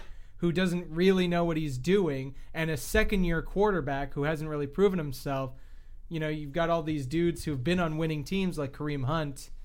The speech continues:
having to come in here and be, like, a role player guy on this dumb offense.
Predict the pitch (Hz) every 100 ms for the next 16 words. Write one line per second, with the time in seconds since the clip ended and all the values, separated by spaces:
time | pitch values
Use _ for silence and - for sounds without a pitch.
0 | - - - - - - - - 123 160
1 | 156 143 - 143 139 135 - 160 151 143
2 | 151 143 135 147 143 135 131 143 160 170
3 | 160 143 135 127 131 135 135 131 123 117
4 | 147 156 151 175 175 131 123 127 -